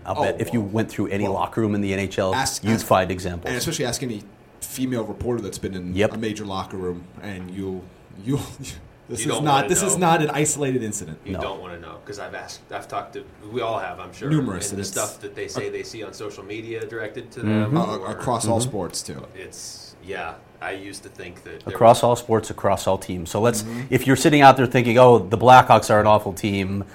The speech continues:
Speaker 1: my team isn't like that," yeah. Sorry.
Speaker 2: Probably.
Speaker 1: Do a reality check, 'cause there probably are guys
Speaker 3: Yeah.
Speaker 1: on your, in your locker room
Speaker 3: Or,
Speaker 1: who are
Speaker 3: or at least
Speaker 1: just
Speaker 3: there
Speaker 1: the
Speaker 3: have
Speaker 1: same.
Speaker 3: been. I, I don't wanna paint
Speaker 2: Yeah.
Speaker 3: that bad of a picture where every team has players like that right now,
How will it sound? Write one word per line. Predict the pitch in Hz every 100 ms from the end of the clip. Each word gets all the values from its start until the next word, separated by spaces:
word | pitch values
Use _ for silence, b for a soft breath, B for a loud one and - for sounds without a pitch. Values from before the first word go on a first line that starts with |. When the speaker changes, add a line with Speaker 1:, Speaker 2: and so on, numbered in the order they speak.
| B
Speaker 1:
my | 117 117
team | 123 113
isn't | 113 107
like | 104 104
that," | 110 104 110
yeah. | 113 98 90 - - - - - - - - - - - -
Sorry. | - 117 98 95 90 -
Speaker 2:
Probably. | 110 98
Speaker 1:
Do | 147
a |
reality | 135 113 107 101 95
check, | - 92 - -
'cause | 104 -
there | 113
probably | 107 104 95 92
are | 90
guys | 90 85
Speaker 3:
Yeah. | 90
Speaker 1:
on | 92
your, | -
in | 95
your | 90
locker | 90 90 101
room | 92
Speaker 3:
Or, | 95
Speaker 1:
who | 117
are | 151
Speaker 3:
or |
at | 156
least | 170 -
Speaker 1:
just | 107
Speaker 3:
there | 123
Speaker 1:
the | 120
Speaker 3:
have |
Speaker 1:
same. | 98 80
Speaker 3:
been. | 90 - -
I, | 151
I | 156
don't | 170 190
wanna | 156
paint | 160 147
Speaker 2:
Yeah. | 120 120
Speaker 3:
that | - - - 127 120
bad | 120 120
of | 117
a |
picture | 104 120 - 117
where | 104
every | 104 107 113 104 -
team | 120 107
has | 104 98
players | 113 104
like | 101 98
that | 101 98
right | 101 92
now, | 95 95 110 117